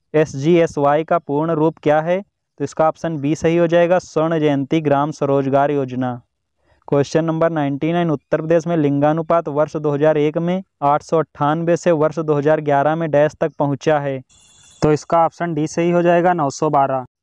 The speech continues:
क्वेश्चन नंबर हंड्रेड, मध्य भारत में एक बीघा कितने हेक्टेयर के बराबर होता है? तो इसका ऑप्शन बी सही हो जाएगा, पॉइंट टू फ़ाइव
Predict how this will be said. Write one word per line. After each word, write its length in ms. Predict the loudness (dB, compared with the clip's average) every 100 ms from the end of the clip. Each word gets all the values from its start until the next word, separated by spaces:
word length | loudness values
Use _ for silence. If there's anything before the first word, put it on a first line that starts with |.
| _ _
क्वेश्चन 340 | -2 -2 -2 -2
नंबर 300 | -2 0 -2
हंड्रेड, 460 | -2 -2 0 -2 -6 _ _
मध्य 300 | -4 -2 0
भारत 340 | 2 2 0 -4
में 140 | -4
एक 240 | 0 0 0
बीघा 380 | -2 0 0 0
कितने 420 | -4 _ -4 -2
हेक्टेयर 380 | -2 0 0 0
के 140 | 0
बराबर 400 | 0 2 2 0
होता 360 | -2 -6 -2 0
है? 180 | 0 -2 -8 _ _ _ _ _ -2
तो 80 |
इसका 260 | -2 0 0
ऑप्शन 280 | 0 -4 -6
बी 140 | -6
सही 220 | -2 0 2
हो 140 | 2
जाएगा, 360 | 4 4 2 0 _ _ _
पॉइंट 340 | 0 0 -2 -8 -2
टू 140 | -2
फ़ाइव 300 | 0 0 0